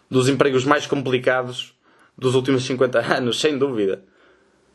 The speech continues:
Pá, mas não significa que esteja a fazer tudo bem. Nem pouco, mais ou menos. Sinceramente, não acho que metade das coisas que tem feito tenham sido boas. Houve coisas boas. Houve,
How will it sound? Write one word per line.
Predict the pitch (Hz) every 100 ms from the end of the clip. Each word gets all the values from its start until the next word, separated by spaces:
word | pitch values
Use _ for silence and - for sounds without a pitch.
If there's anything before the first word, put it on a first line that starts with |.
| _ _ _ _ 190 190 190 - - - - - - - - -
Pá, | 120
mas | 107 110
não | 123
significa | 127 123 120 113
que | 110
esteja | 110 104
a |
fazer | 107 98
tudo | 101 98 92
bem. | 87 - _ _ _
Nem | 110 110 110
pouco, | 110 104 101
mais | 95 95
ou | 95
menos. | 95 92
Sinceramente, | - 95 95 92
não | 101 101
acho | 101 -
que | 113
metade | 110 101 131 127
das | 117 -
coisas | 117 107
que |
tem | 110 104
feito | 107 104
tenham | 107 101
sido | 107 95
boas. | 107 98 95 - _ - -
Houve | 107 -
coisas | 95 92
boas. | 101 104 117 113 - _ _ - - - _ -
Houve, | 104 104 101 95 101 95 92 92 90